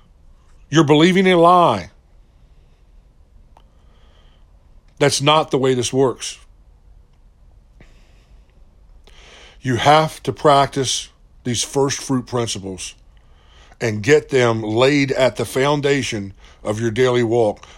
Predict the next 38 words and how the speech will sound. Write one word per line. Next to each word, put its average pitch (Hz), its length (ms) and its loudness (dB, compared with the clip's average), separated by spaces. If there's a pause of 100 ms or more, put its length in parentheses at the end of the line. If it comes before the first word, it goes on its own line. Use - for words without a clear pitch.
before 131 320 -4
you're 135 200 -2
ever 135 320 0
gonna 113 220 -6
get 110 300 -4
to 107 80 -14
the 104 100 -8
next 104 300 -8
level, 101 280 -4
before 110 320 -6
you're 139 140 0
ever 165 300 2
gonna 147 180 0
have 143 220 -2
the 143 100 2
ability 135 540 2 (680)
to - 100 -4
practice 117 480 0
obedience, 95 680 -6 (420)
before 147 260 -2
you're 147 140 6
ever 151 140 4
gonna 151 120 0
have 151 180 2
the 156 100 2
ability 143 520 4 (220)
to 127 160 -2
even 123 320 0
be 127 160 0
able 127 160 2
to 104 60 -4
spell 147 420 2
self-control, 110 1080 -2
much 120 240 -2
less 127 280 0
walk 110 260 -2
it 101 60 -8
out. 110 320 -2